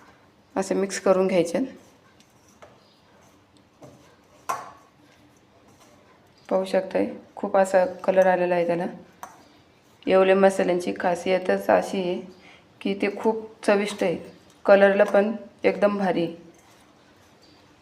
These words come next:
आता हा मसाला बनवून घेतलेला आहे आपण. हा मसाला आपल्याला हा,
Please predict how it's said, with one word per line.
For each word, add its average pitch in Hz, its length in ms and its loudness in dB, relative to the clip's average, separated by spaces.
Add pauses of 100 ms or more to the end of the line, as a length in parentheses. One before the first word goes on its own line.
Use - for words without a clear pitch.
(2000)
आता 190 140 4
हा 202 120 6
मसाला 196 380 4
बनवून 196 300 2
घेतलेला 190 340 0
आहे 170 120 2
आपण. 185 160 -2 (880)
हा 190 100 2
मसाला 190 360 4
आपल्याला 180 280 0
हा, 196 160 2